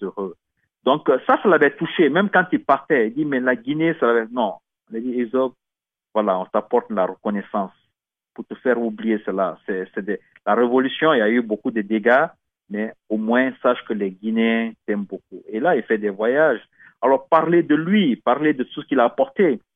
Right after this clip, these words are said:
Des joueurs, là, ont joué pour la patrie, pour la Guinée, pas pour l'argent. Aujourd'hui, on parle de comparaison, les joueurs qui étaient professionnels, qui arrivent et tout. Bon, je vais pas critiquer comment ils font, c'est bon. Mais moi, je me dis,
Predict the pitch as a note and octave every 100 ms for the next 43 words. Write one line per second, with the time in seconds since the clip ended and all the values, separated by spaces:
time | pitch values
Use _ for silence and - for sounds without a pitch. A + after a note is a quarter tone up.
0 | _ _ _ _ C#3+ C#3 E3 F#3 F3 C#3+
1 | C#3+ B2+ A#2 C3+ D3+ D3+ B2+ G#2+ - A#2+
2 | - - G#2+ - _ _ _ _ _ A2
3 | G#2 G2+ G2 A#2 A#2+ A#2 G#2 - _ _
4 | _ A#2+ A2+ A2+ G2 G2+ - G2 E2 _
5 | _ _ _ _ _ - C3+ D#3+ E3 G3
6 | G#3+ C3 - D3 B2+ A2 B2 A#2 A#2 A#2
7 | A2+ B2+ C3 C3 B2+ G#2+ G#2 B2+ B2 A2+
8 | G#2 - B2 A#2+ - A#2+ B2 B2+ B2 A2
9 | A2 A2+ G#2+ A#2+ G2 E2 - F#2 - G#2+
10 | G2+ - _ G#2 - G#2 - G#2 G2 -
11 | G#2+ - G2 C3+ C#3+ - _ - - -
12 | _ - C3+ D#3+ C3+ A2+ - - A#2+ D#3
13 | G3+ F#3 E3+ D#3 D3+ D3+ D3+